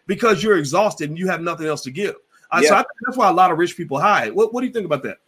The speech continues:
Speaker 2: No, that, that's too. And you, you have to remember in, in her space and just any space, especially people with platforms, you're not gonna be liked by everyone. Like, there's gonna be someone, no matter how good you do,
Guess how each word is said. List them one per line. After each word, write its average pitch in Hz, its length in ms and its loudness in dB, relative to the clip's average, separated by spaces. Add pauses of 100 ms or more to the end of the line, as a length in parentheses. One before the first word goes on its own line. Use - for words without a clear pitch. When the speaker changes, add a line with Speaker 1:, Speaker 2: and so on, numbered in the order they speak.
Speaker 2:
No, 214 220 4
that, 208 400 4
that's 220 300 2
too. 269 220 0
And 202 140 0
you, 185 120 -16
you 220 180 -2
have 220 220 0
to 185 80 -6
remember 165 520 -4
in, 170 120 -8 (160)
in 160 60 0
her 190 240 2
space 208 480 0
and 165 80 -2
just 160 160 -6
any 240 180 4
space, 160 320 -2
especially 160 340 -6
people 147 300 -6
with 123 80 -12
platforms, 170 500 0 (280)
you're 196 220 2
not - 220 -4
gonna 196 160 2
be 170 140 -2
liked 185 300 2
by 147 140 -4
everyone. 185 320 -2 (360)
Like, 160 240 2
there's 220 200 6
gonna 277 300 6
be 240 140 2
someone, 226 840 4
no 208 140 2
matter 214 280 4
how 226 360 4
good 190 420 -4
you 220 80 -6
do, 226 400 -2